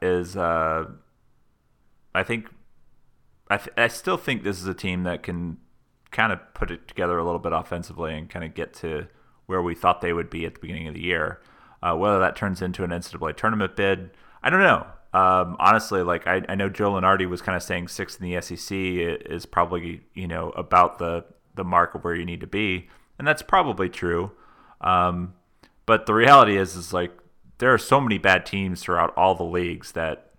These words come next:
you never know, uh, exactly what's gonna happen once you get to league play. So maybe Missouri is able to, um, figure something out and, and be a little bit more effe-, efficient offensively, and they can get to that kinda ten or eleven win mark in league play,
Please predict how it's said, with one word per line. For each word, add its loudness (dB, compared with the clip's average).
you -6
never 0
know, -2
uh, -2
exactly -8
what's -6
gonna -8
happen -6
once -12
you -12
get -10
to -16
league -8
play. -8
So -8
maybe 4
Missouri 4
is 0
able -2
to, -4
um, -8
figure -8
something -4
out 4
and, -6
and -6
be -6
a -2
little 0
bit -6
more -2
effe-, -8
efficient -6
offensively, -4
and -2
they -4
can -8
get -4
to -10
that -6
kinda -6
ten -6
or -2
eleven -4
win -8
mark -6
in -10
league -8
play, -6